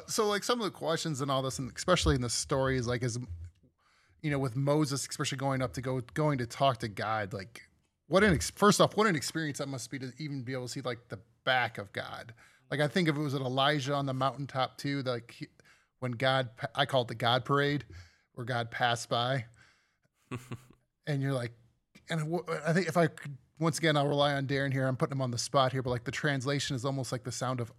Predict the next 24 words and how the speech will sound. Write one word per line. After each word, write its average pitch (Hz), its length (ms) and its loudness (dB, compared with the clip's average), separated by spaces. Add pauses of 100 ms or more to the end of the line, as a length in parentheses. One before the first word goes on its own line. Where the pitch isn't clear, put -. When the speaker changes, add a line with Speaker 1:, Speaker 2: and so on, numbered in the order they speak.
Speaker 1:
utter 139 220 0
silence 120 680 -2
when 113 140 -8
God 110 320 -4
came 110 240 -8
by, 104 260 -6 (720)
like, 117 160 -10
almost 117 220 -4
like 117 80 -10
an 107 100 -4
utter 117 160 -4
vacuum. 110 600 -2 (560)
Speaker 2:
Hmm. 95 320 -6 (680)
Uh, 131 120 -4
d-, 117 220 -4
does 131 260 -4
the, 113 420 -2
does 113 140 -10
the 113 80 -12
Bible 139 200 -2
say 120 240 -6
stuff - 360 -8
about 110 260 -8
how, 113 160 -6